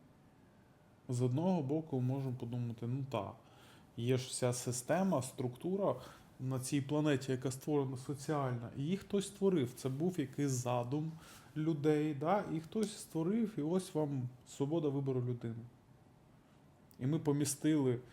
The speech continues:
все в конструкції інтелектуальні, які,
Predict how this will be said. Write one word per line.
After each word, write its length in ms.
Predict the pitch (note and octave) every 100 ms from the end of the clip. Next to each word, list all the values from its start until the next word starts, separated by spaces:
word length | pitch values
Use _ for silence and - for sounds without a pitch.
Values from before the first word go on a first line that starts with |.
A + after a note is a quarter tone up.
| - - -
все 240 | - D#3+
в 120 | D#3+
конструкції 960 | - C#3+ C3+ - E3+ - - C3 A#2+ A2+ - -
інтелектуальні, 1040 | C3 B2+ C3+ C3 C3 C#3 F3+ G#3+ G3 D#3+ C3+
які, 600 | B2+ C3+ - F3 F#3+